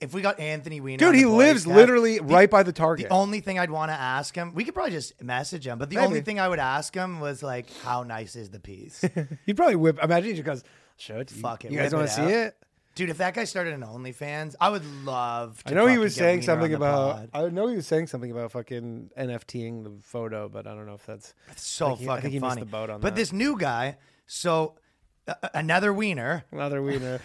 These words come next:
Speaker 1: <laughs>
Speaker 2: That was maybe my favorite part
Speaker 1: It's
Speaker 2: about
Speaker 1: insane.
Speaker 2: it, was the Wiener part.
Speaker 1: So he, the,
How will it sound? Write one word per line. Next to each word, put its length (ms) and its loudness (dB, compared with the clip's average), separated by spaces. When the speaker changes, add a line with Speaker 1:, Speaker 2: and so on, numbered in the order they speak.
Speaker 1:
<laughs> 120 -10
Speaker 2:
That 180 12
was 160 8
maybe 400 8
my 160 2
favorite 360 0
part 180 -4
Speaker 1:
It's 80 -6
Speaker 2:
about 200 -4
Speaker 1:
insane. 420 -4
Speaker 2:
it, 60 -10
was 180 2
the 100 0
Wiener 440 -4
part. 400 -8
Speaker 1:
So 220 -2
he, 140 -2
the, 140 -6